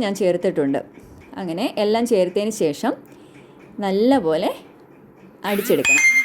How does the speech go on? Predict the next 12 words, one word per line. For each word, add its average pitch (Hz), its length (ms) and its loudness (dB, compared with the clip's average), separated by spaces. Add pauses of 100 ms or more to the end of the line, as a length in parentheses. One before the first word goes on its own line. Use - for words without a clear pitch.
(120)
രണ്ട് 190 180 -10
മൂന്ന് 233 240 -10
സെക്കൻഡ് 196 340 -10 (100)
നല്ലപോലെ 175 520 -6 (600)
അടിച്ചതിന് 185 440 0
ശേ-, - 100 -14 (140)
അടിച്ചതിന് 220 480 2
ശേഷം 180 320 -2 (960)
നമുക്ക് 180 360 -4 (640)
രണ്ട് 214 320 2
ഗ്ലാസ്സിലേക്ക് 185 680 0 (300)
പകരാം. 151 340 0